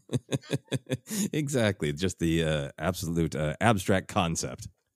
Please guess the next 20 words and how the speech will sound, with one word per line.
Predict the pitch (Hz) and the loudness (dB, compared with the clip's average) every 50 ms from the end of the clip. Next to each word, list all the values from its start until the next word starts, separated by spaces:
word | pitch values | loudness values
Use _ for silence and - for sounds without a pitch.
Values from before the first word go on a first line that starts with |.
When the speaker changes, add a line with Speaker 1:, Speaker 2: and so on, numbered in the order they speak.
| _ _ - | _ _ -6
Speaker 1:
Yeah, | 160 226 427 - 254 151 | -4 -2 0 4 4 6
but | 113 156 151 | 6 6 6
it, | 196 190 156 | 6 4 6
look, | 190 220 127 - | 6 6 6 4
it's, | 85 85 - | 2 0 2
it's, | - 123 107 95 - | 4 4 2 2 2
it's | - 120 101 95 - | 2 2 2 2 0
the, | - 104 101 98 92 87 | 2 4 6 6 6 4
it's | 98 95 - - - | 2 0 0 0 2
a | 95 92 90 85 92 - | 4 4 4 2 0 0
connective | - 104 104 104 - - 95 | 4 4 4 4 4 0 0
thread, | - - 113 - 87 - 117 | 4 4 4 4 4 2 0
uh, | - 69 73 73 76 151 | 0 -2 -2 -4 -4 -4
that | 85 87 | -6 -4
goes, | - 98 90 87 87 - - | 0 0 0 0 0 0 -2
uh, | 90 85 85 85 - _ _ _ _ _ _ _ _ _ _ _ _ _ _ _ _ _ - | 0 0 0 -2 -4 _ _ _ _ _ _ _ _ _ _ _ _ _ _ _ _ _ 2
wrestles | 123 117 110 - 107 - | 4 4 6 4 2 4
through | - 127 | 4 6
the, | 110 113 107 110 107 110 110 120 | 8 8 8 8 6 6 4 4
goes | 107 123 123 107 | 6 6 6 6